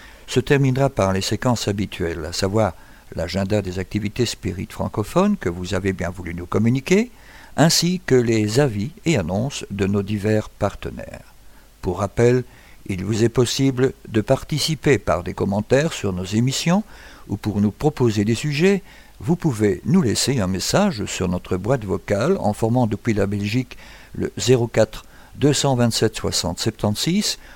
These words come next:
ou le zéro trente-deux quatre deux cent vingt-sept soixante soixante-seize au départ de la France et le zéro trois cent cinquante-deux quatre deux cent vingt-sept soixante septante-six au départ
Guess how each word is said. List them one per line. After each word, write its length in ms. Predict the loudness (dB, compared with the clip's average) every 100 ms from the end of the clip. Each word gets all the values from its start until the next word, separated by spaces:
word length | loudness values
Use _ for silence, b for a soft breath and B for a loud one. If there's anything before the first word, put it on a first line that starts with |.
| B
ou 80 | -6
le 160 | -4 0
zéro 280 | 2 2 -2
trente-deux 580 | 0 0 -2 -2 -2
quatre 420 | 0 0 -2 -4 -18 b b 0
deux 180 | 2
cent 180 | 2 0
vingt-sept 380 | 0 0 0 0
soixante 460 | 0 -2 -2 -4 -2
soixante-seize 760 | -2 -2 -2 2 4 4 -2 B B B
au 80 | 0
départ 460 | 0 0 0 -2 -6
de 100 | -4
la 120 | -4
France 460 | -4 -2 0 -2 -6 B B B -4
et 80 | -2
le 160 | 0
zéro 260 | 2 4 2
trois 220 | 2 0
cent 160 | 4 2
cinquante-deux 800 | 2 0 0 0 -4 -2 -2 -2 -4
quatre 380 | -4 -4 -10 -20 b b b
deux 160 | 2 2
cent 220 | 2 0
vingt-sept 400 | 0 0 -4 -4 -18 -18
soixante 480 | -2 -2 0 -4 -8 -10
septante-six 760 | -4 -2 0 -2 0 -2 -2 -8 B B
au 100 | 2
départ 360 | 2 2 -2